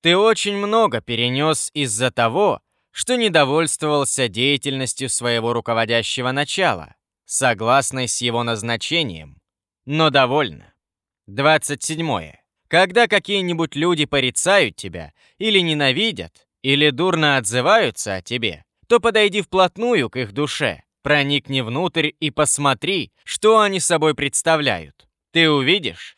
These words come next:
что тебе незачем тревожиться относительно того, каково мнение этих людей о тебе,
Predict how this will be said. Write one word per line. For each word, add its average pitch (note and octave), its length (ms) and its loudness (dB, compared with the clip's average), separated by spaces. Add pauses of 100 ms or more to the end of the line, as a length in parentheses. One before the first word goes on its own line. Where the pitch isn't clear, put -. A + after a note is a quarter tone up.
что - 240 0
тебе F#3+ 240 2
незачем F3+ 560 -2
тревожиться C3+ 720 0
относительно B2 720 -4
того, B2+ 480 2 (280)
каково E3 420 2
мнение C#3+ 500 0
этих C3 400 -8
людей A#2+ 460 -2
о B2+ 100 -6
тебе, D3+ 460 -2